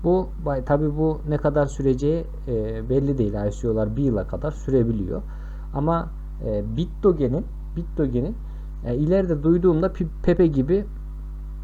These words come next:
bir yerlere geldiğini duyduğumda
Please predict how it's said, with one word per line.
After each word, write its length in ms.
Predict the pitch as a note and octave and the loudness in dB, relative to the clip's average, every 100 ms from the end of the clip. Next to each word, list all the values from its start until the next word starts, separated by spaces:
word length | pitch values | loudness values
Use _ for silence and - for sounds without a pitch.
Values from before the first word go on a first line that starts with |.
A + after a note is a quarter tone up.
| - - - - - | -10 -10 -10 -10 -2
bir 120 | B2+ | 4
yerlere 380 | C#3+ D#3+ E3 D#3+ | 6 6 6 0
geldiğini 600 | C3+ C#3 D3 D#3+ D3+ C3+ | 4 4 4 2 0 2
duyduğumda 600 | D#3 D#3 C3 A2 B2 | 2 4 4 2 0